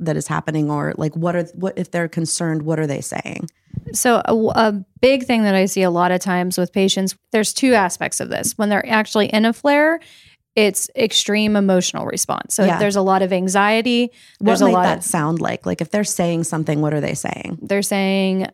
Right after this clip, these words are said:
Speaker 2: "I'm fearful. I'm scared. This is upsetting. I feel like I've been set back." Th-, there's this,
Speaker 1: Mm-hmm.
Speaker 2: this general sense that they feel out of control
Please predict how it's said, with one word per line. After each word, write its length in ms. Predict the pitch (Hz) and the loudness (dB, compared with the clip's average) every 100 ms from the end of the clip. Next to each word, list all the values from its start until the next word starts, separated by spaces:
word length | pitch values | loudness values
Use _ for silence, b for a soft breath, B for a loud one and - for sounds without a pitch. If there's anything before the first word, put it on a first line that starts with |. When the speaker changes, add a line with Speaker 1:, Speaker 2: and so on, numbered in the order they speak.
| _ - | _ -2
Speaker 2:
"I'm 400 | 220 214 214 - _ _ _ _ _ - | 0 0 -2 -6 _ _ _ _ _ -2
fearful. 600 | 220 202 208 185 202 - | 0 0 0 -2 -2 -6
I'm 220 | - 208 208 | -4 -2 -2
scared. 600 | - 202 196 185 185 _ - | 0 2 2 2 -2 _ -6
This 200 | 226 208 | -4 -2
is 120 | 202 | -2
upsetting. 760 | 208 - - 196 190 190 196 202 B B - | -2 -2 0 2 0 -2 -4 -8 B B -2
I 120 | 202 | -2
feel 340 | - 214 208 | 2 2 2
like 180 | 208 202 | 2 2
I've 200 | 208 196 | 0 -2
been 160 | 208 208 | -2 0
set 280 | - 202 196 | 2 0 2
back." 460 | 185 185 185 _ - - | 2 2 -2 _ -12 -6
Th-, 140 | 226 | -6
there's 400 | 254 226 220 190 - | -4 0 0 -2 -2
this, 240 | 156 139 151 | 2 4 2
Speaker 1:
Mm-hmm. 140 | 160 | 2
Speaker 2:
this 180 | 208 202 | 0 0
general 1000 | 185 220 208 214 214 208 208 202 196 196 B B B _ _ _ _ _ | -2 0 2 2 2 2 4 4 2 -2 B B B _ _ _ _ _
sense 560 | - - 214 202 214 - | -4 2 2 2 0 -2
that 240 | 214 190 | 0 0
they 260 | - 202 202 | 2 2 2
feel 460 | 196 214 196 190 - | 0 2 4 2 2
out 180 | 214 196 | 0 0
of 100 | 190 | -4
control 500 | - 190 - - - | -8 -8 -6 -6 -8